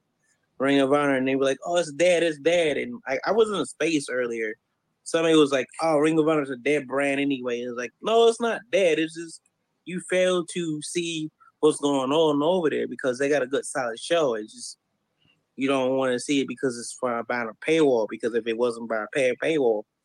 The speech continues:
you give it a shot. And it's just, it's a sad thing. And that's mostly thing for on the indies. Like, I tell people I got good matches, like, uh, in New South and shit. And now that New South is in I W T V,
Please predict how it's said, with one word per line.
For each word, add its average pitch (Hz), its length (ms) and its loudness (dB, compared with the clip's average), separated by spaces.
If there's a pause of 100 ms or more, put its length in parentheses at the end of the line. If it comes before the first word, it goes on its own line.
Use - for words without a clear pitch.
(200)
you 139 160 2
give 131 160 4
it 120 80 2
a 120 80 2
shot. 151 380 0 (280)
And 117 180 -6
it's 117 220 -6
just, - 300 -14 (540)
it's 131 280 -2
a 127 140 2
sad 147 480 0
thing. 151 260 2
And 170 80 2
that's 208 160 0
mostly 226 380 4
thing 208 340 2
for 190 160 2
on 190 160 2
the 185 160 0
indies. 185 300 -2
Like, 135 260 -2 (500)
I 160 100 -4
tell 170 260 2
people 165 240 2
I 170 80 2
got 139 240 0
good 151 220 2
matches, 151 580 -6
like, 127 300 -2 (840)
uh, 131 460 2
in 139 200 0
New 170 200 2
South 123 420 -2
and 123 140 -6
shit. 127 320 2
And 123 120 -6
now 135 260 -2
that 131 120 0 (400)
New 131 180 -2
South 131 320 -2
is 123 160 -6
in 123 220 0
I 123 220 -2
W 123 200 -4
T 113 260 -10
V, 139 360 0